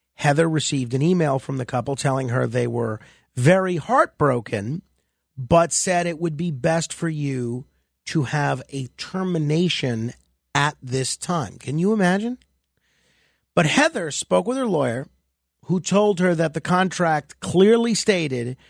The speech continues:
she did not have to have a termina-, termination. So eventually, Heather gave birth to the baby. Despite their previous request to terminate the pregnancy, the couple ended up coming to the hospital for the delivery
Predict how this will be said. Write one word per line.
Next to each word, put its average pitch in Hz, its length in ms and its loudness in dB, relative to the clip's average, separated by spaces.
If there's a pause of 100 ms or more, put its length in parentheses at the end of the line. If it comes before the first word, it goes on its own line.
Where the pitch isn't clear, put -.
(120)
she - 260 -4
did 139 200 -2
not 143 180 4
have 131 240 0
to 127 80 -6
have 110 220 -4
a - 20 -10
termina-, 151 560 -2
termination. 190 640 2 (180)
So - 160 -2
eventually, 180 640 2 (480)
Heather 170 260 4
gave 151 300 0
birth 131 360 -2
to 160 120 0
the 156 80 -2
baby. 160 440 0 (300)
Despite 185 400 2
their 160 160 -6
previous 180 500 -4
request 160 360 -2
to - 80 -14
terminate 156 380 -2
the - 40 -20
pregnancy, 214 480 2
the 151 120 -4
couple 185 440 0
ended 165 260 0
up 151 200 0
coming 165 280 -2
to - 60 -14
the 139 140 -4
hospital 151 400 -2
for 135 100 -6
the 139 140 -2
delivery 247 640 6